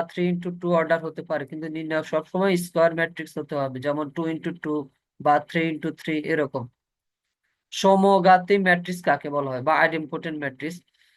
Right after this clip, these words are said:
যদি কোনো বর্গ ম্যাট্রিক্স A কে সমঘাতী বলা হবে যদি A square equals to A হয়, মানে এ হলো কোনো ম্যাট্রিক্সকে যখন আমরা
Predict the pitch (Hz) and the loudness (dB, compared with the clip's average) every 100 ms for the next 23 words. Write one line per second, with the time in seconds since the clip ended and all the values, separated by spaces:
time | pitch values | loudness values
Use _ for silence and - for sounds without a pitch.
0 | _ - 180 185 180 190 214 190 185 175 | _ 2 4 4 4 2 2 4 4 4
1 | 170 170 175 208 175 170 196 196 190 175 | 0 0 -2 -8 -6 -6 -4 -2 0 2
2 | 165 165 196 180 170 165 170 180 180 170 | 2 0 2 2 4 2 2 0 0 -2
3 | 165 - 175 175 180 175 220 202 180 139 | -4 -2 -2 0 -2 -4 -4 0 0 0
4 | 123 127 151 151 160 170 160 175 175 170 | -4 -6 -4 -4 -2 -2 -2 -2 -2 2
5 | 180 170 175 175 - 190 196 - _ _ | 2 2 -2 -10 -4 -2 -2 -6 _ _
6 | - 165 170 175 | -6 -4 0 0